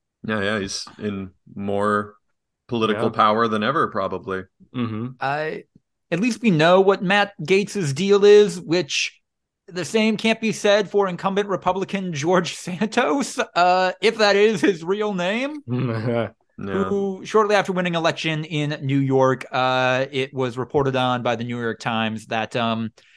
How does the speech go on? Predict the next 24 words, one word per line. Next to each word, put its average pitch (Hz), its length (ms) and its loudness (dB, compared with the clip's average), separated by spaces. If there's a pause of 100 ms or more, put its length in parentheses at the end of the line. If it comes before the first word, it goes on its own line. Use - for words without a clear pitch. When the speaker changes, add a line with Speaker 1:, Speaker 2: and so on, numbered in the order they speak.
(360)
Speaker 3:
he 175 240 -2
lied 160 600 2
broadly 196 720 0 (160)
to 165 80 0
get 190 160 0
into 180 160 -4
Congress. 196 680 -2 (140)
Uh, 165 420 2 (280)
he 220 100 -4
fabricated 202 500 2
his 147 160 -6
work 165 240 -6
history, 196 640 -4 (240)
his 151 480 -2 (140)
religion. 151 800 0 (160)
He's 147 100 -4
Speaker 2:
Yeah. 127 200 4
Speaker 3:
not 170 340 0 (600)
Speaker 2:
Not 139 280 2
Jewish. 117 560 0
Speaker 3:
d-, - 600 -8
ethnically 175 520 -2
or 160 140 4
otherwise. 180 840 0